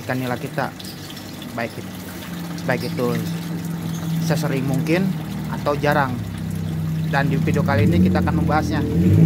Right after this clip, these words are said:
Dan sebelum kita lanjut dengan pembahasan video kali ini, dukung terus channel ini ya teman, dengan cara subscribe, like bila kalian suka dengan video ini, dan bila ada pertanyaan silahkan tanyakan di kolom komentar.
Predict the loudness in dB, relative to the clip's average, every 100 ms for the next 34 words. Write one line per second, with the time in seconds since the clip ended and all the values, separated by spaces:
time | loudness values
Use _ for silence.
0 | 8 8 6 2 0 0 0 -2 -2 -2
1 | -2 -2 0 0 0 -2 -2 0 2 2
2 | 2 0 2 4 4 4 4 2 2 0
3 | 0 -2 -2 0 0 0 0 0 0 -2
4 | -2 -2 -4 -2 -4 -4 -6 -6 -6 -6
5 | -4 0 0 2 0 -2 0 2 2 0
6 | 0 2 2 0 0 -2 -4 -10 -8 -6
7 | -4 -4 -2 -4 -4 -2 -2 -2 -6 -6
8 | -6 -6 -6 -6 -6 -6 -4 0 0 2
9 | 0 2 2 2 0 0 0 2 2 2
10 | 2 2 0 -4 -6 -6 -6 -8 -8 -6
11 | -2 0 2 2 2 0 0 0 0 -2
12 | -2 -4 -2 -4 -4 -2 -2 -2 0 0
13 | 0 0 0 0